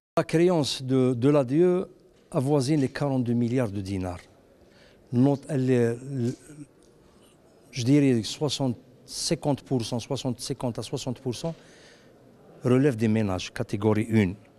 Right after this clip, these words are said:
Donc, et les administrations représentent vingt pour cent. Les actions en justice sont engagées,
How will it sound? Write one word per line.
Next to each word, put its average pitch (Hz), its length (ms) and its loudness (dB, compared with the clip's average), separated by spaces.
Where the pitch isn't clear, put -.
Donc, 117 380 -2
et 131 80 -4
les 127 240 0
administrations 135 1040 -4
représentent 135 600 -4
vingt 123 240 -2
pour 107 180 -8
cent. - 180 -14
Les 190 140 2
actions 185 320 2
en 151 60 2
justice 151 360 -2
sont 127 240 -2
engagées, 107 460 0